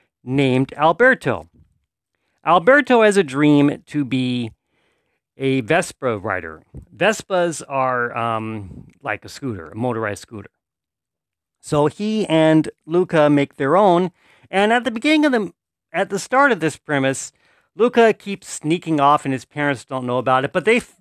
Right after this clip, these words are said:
but they know something's going on. They eventually find out. And that's when the premise starts. Um, I mean, that's when the second act starts. And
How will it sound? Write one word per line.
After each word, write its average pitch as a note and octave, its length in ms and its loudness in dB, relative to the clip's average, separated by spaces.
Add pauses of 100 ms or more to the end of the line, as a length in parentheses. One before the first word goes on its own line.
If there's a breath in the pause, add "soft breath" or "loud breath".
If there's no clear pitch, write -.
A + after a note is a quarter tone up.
but G#3 140 -2
they C4+ 160 2
know F#3+ 200 4
something's D3 440 -6
going A#2+ 260 -6
on. G#2 320 -6 (280)
They G#3+ 180 2
eventually G#3 460 -2
find C3+ 340 -2
out. G#2+ 260 -4 (1500)
And D3 360 -4
that's D3+ 360 -2
when C#3 240 -2
the B2+ 80 -6
premise B2+ 360 -6
starts. - 680 -10
Um, G2 720 -8 (100)
I A#2+ 40 -14
mean, A2 100 -12
that's C3 220 -6
when B2+ 240 -6
the A#2+ 140 -10
second C#3+ 400 -2
act G2+ 220 -6
starts. A2 480 -10
And A#2 380 -10